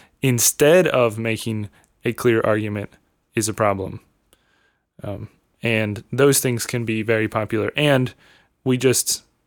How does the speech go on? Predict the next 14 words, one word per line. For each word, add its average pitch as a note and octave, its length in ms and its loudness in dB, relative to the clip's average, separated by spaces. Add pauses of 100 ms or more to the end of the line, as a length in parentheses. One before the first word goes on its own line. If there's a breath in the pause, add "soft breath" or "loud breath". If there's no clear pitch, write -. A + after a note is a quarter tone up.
(200)
uh, A2+ 440 -4
fall C3 260 2
to A#2+ 40 4
the A#2 80 4
lowest A2+ 280 2
common A2 220 -2
denominator G#2 600 -4
of G2 400 -6 (840)
whatever A2 680 2
is, G#2 560 -4 (640 soft breath)
uh, G2 400 -10 (1040 soft breath)
whatever A#2 340 2
is G#2+ 180 -4
entertaining, B2 600 -4